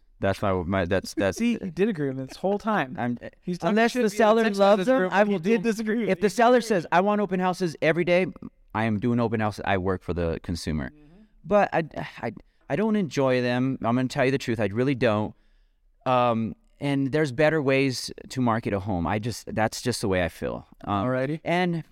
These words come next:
Speaker 1: the second one is,
Speaker 3: Almost there.
Speaker 1: um,
Speaker 2: You got
Speaker 1: let's
Speaker 2: two rock takeaways.
Speaker 1: Yeah, two. And,
Speaker 3: Okay.
Speaker 1: and give us some time to vet the homes before we show 'em.
Speaker 2: Yep.
Speaker 1: Give me, give me at least three hours, please. If not, I mean, I'll get there, but I'll be like, "Okay, I, I know minimal amount of the home."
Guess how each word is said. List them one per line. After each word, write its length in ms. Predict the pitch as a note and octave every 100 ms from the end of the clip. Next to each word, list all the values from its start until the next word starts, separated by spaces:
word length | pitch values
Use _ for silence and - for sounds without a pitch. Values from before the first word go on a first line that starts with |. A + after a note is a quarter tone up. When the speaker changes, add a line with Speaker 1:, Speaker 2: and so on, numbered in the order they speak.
| -
Speaker 1:
the 140 | B2+ C3+
second 320 | C#3+ C3 C#3
one 180 | C#3 C#3+
is, 380 | A#2+ A#2 C#3
Speaker 3:
Almost 140 | D#3+ -
there. 180 | F#3 G#3 _ -
Speaker 1:
um, 460 | B2+ C3 B2 A2+ G2+ -
Speaker 2:
You 80 | D#3+
got 80 |
Speaker 1:
let's 180 | B2+ B2+
Speaker 2:
two 100 | B2+
rock 200 | E3 C3
takeaways. 260 | - C3 -
Speaker 1:
Yeah, 260 | D3 E3 A#2+
two. 420 | - G#3 C3 A#2
And, 140 | C#3 C3+
Speaker 3:
Okay. 120 | C3+
Speaker 1:
and 280 | C3+ - A#2+
give 140 | E3
us 60 | E3
some 120 | D3+
time 200 | D3 C#3
to 240 | C3 G#2+ F2+ _ _ _ _ _ _
vet 340 | G#2+ G#2 C#3 -
the 80 | A2+
homes 380 | B2+ B2 B2+
before 340 | A#2 A2+ B2 A2
we 120 | G#2+
show 260 | - F#2 D#2+
'em. 60 |
Speaker 2:
Yep. 100 | D#2 _ -
Speaker 1:
Give 120 | - D#3+
me, 160 | E3+
give 160 | A#2 D3+
me 80 | C3
at 80 |
least 260 | A#2+ A#2 -
three 220 | - A#2
hours, 320 | E2+ F2 D#2+
please. 360 | - - - - - -
If 160 | C#3 E3+
not, 220 | F#3 G3 -
I 140 | -
mean, 120 | D3
I'll 160 | B2+ C#3
get 240 | D3 F#3+
there, 140 | C3+ B2
but 120 | A2+
I'll 100 | A#2
be 80 | A2+
like, 140 | G#2
"Okay, 180 | G#2+ B2 G#2+ G#2
I, 60 |
I 20 | A2+
know 100 | A#2
minimal 320 | A#2 A2 G#2
amount 260 | G2+ F#2 F2
of 40 |
the 80 | E2+
home." 180 | F#2